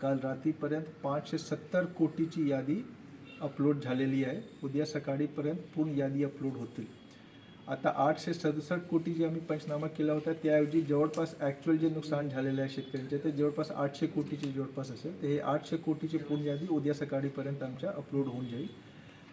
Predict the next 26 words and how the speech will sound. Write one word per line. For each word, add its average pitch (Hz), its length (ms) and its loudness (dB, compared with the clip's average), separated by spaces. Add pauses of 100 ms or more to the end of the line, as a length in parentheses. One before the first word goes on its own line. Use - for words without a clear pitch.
(360)
कालच्या 175 420 6
जे 185 120 2
फिगर 170 340 2
आहे, 170 240 2
काल 170 640 2
रात्रीपर्यंत 165 720 2
दोनशे 160 480 0 (140)
छत्तर 151 280 0
कोटी 160 400 0
शेतकऱ्यांच्या 151 560 -2
अकाउंटमध्ये 147 520 -2
आलेले 135 320 2
आहेत, 156 160 -2
जे 143 120 0
आम्ही 139 160 2
विचारपूस 135 840 -2
केला 139 260 2
होता. - 420 -4
आम्हाला 135 440 2 (180)
ही 139 80 0
माहिती 139 300 -2
मिळाली 135 340 -2
की 160 160 -2
दोनशे 139 420 -4
छत्तर 147 360 -2
कोटीची 143 920 0